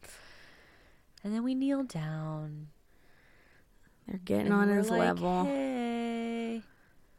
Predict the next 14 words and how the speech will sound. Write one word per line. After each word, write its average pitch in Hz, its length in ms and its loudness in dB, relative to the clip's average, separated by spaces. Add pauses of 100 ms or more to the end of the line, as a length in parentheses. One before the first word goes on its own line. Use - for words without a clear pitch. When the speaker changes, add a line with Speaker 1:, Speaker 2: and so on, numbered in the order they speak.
(220)
Speaker 2:
"I'm 262 340 4
Derek. 214 840 2
I'm 240 140 4
one 240 100 6
of 233 120 6
the 214 100 6
good 202 340 4
guys." 185 880 4 (100)
Speaker 1:
"And 190 220 -2
this 165 180 -4
is 214 200 -2
my 269 200 0
friend 330 380 -2
Jennifer." 202 1400 0